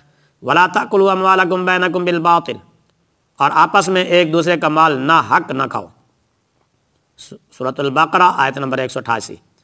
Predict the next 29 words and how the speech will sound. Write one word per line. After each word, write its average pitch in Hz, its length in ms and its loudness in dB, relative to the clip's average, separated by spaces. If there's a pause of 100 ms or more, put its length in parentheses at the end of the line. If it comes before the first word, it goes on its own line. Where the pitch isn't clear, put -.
(720)
और 156 140 0 (100)
ऐसों 214 260 2
के 240 100 2
मुतालिक 220 340 2
खुद 233 140 0
नबी 202 200 2
पाक 185 260 2
सल्लल्लाहु 170 400 0
अलैहि 156 160 0
वसल्लम 143 220 -4
ने 139 140 -4
वही 131 240 0
जिक्र 139 280 -4
फरमाई। 113 360 -10 (340)
चनाचे 120 240 -6
हदीस 120 220 -4 (120)
पाक 135 160 0
में 127 140 -10
है 113 100 -14 (380)
कि - 80 -12
"इन्न 196 260 -4
रिजालन 165 560 2
यतखव्वदून 170 840 -2
फी 143 180 -4
मालिल्लाहि 143 720 -2 (640)
बिगैर 131 460 -2 (120)
हक़्क़िन 202 420 -2
फलहुमुन 156 540 0
नार 135 240 0